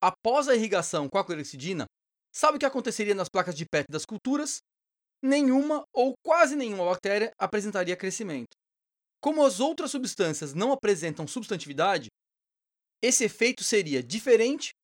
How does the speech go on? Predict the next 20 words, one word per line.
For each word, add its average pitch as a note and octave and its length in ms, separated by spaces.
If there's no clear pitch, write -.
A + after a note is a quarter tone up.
ou A3 180
inexistente A#3 800
em A#3 100
cada F3 240
uma G3+ 120
delas. A2 360
Como F#3+ 160
é G#3+ 60
que G#3+ 80
eu G3 60
sei F3 180
disso? G3+ 360
Porque F3+ 220
nos G#3 180
trabalhos E3+ 460
de C3 120
efeito B3 320
residual F#3 500
aqui A3 300
mostrados, F#3 600